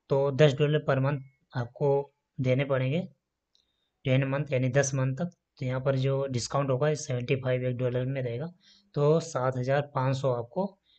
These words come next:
प्री आईपीओ शेयर मिलेंगे। ठीक है, तो यहाँ पर ये जो चूज़ लिखा हुआ है, यहाँ से सिलेक्ट करके आप यहाँ पर चूज़ कर सकते हैं। इसके बाद में दूसरा है यहाँ पर, तो यहाँ पर ये जो दिया गया है, ये वन टाइम इन्वेस्टमेंट है। सौ डॉलर का एक ही बार में अगर लेंगे, तो आपको यहाँ पर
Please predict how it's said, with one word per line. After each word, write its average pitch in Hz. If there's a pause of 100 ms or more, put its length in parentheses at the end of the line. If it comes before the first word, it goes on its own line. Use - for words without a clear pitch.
(120)
प्री 131
आईपीओ 131
शेयर 123
मिलेंगे। 131 (480)
ठीक 160
है, 139
तो 131
यहाँ 127
पर 139
ये 135
जो 131
चूज़ 135
लिखा 120
हुआ 127
है, 139
यहाँ 127
से 147
सिलेक्ट 123
करके 127 (720)
आप 131
यहाँ 123
पर 202 (360)
चूज़ 131
कर 123
सकते 117
हैं। 123
इसके 135
बाद 151
में 139
दूसरा 117
है 151 (1000)
यहाँ 123
पर, 151 (540)
तो 143
यहाँ 127
पर 156
ये 156
जो 151
दिया 143
गया 139
है, 180 (1600)
ये 135
वन 143
टाइम 156
इन्वेस्टमेंट 151
है। 160
सौ 135
डॉलर 135
का 131
एक 131
ही 135
बार 131
में 135
अगर 127
लेंगे, 131
तो -
आपको 123
यहाँ 120
पर -